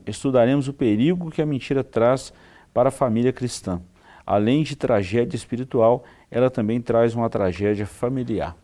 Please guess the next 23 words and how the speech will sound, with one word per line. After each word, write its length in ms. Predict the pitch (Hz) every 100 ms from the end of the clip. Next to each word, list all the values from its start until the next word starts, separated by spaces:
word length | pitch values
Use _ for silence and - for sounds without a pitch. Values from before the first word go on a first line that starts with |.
| _ - - - -
A 60 | -
palavra-chave 1080 | - 107 120 127 113 - - 117 151 127 113
dessa 320 | 113 113 120
lição 360 | 101 - 120
nossa 340 | 104 104 113 98
aqui, 200 | - 147
professor, 640 | 170 - 107 - 104 95 -
é 260 | 110 123 -
a 80 | 107
mentira. 720 | 120 117 - - 120 107 87 - _ - _ _ _ _ _
É, 300 | - 107 107
aqui 220 | - - 170
bem 240 | 160 233
na, 160 | 233 165
na 120 | 139
introdução, 520 | 123 120 101 - 143
nós 240 | 160 131
vimos 200 | 127 147
aqui 420 | 127 - 135 170 180 - - _ _
que 380 | - 156 160 -
eles 240 | 135 131
foram 320 | - 156 170
dominados 920 | 139 156 175 123 104 120 135 104 101